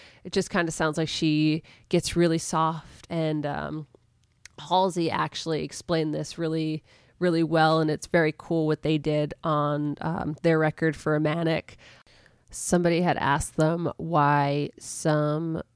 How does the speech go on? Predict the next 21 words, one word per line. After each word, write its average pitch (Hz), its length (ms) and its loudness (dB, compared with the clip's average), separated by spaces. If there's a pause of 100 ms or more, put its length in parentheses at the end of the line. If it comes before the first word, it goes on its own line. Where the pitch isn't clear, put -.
(260)
um, - 400 -12
song 151 340 0 (380)
titles 147 560 -2
were, 143 460 -2 (400)
uh, 160 200 0
in - 80 -10
all 165 220 0
lowercase 208 680 -2 (120)
and 156 480 -2
why 160 180 -2
some 151 360 -2
were 151 160 -2
in 151 100 -6
all - 240 -6
uppercase, 170 680 -2
and 156 180 -4
they 151 140 0
had 147 160 -6
said 147 420 -4
that, 135 280 -4
um, 147 400 -6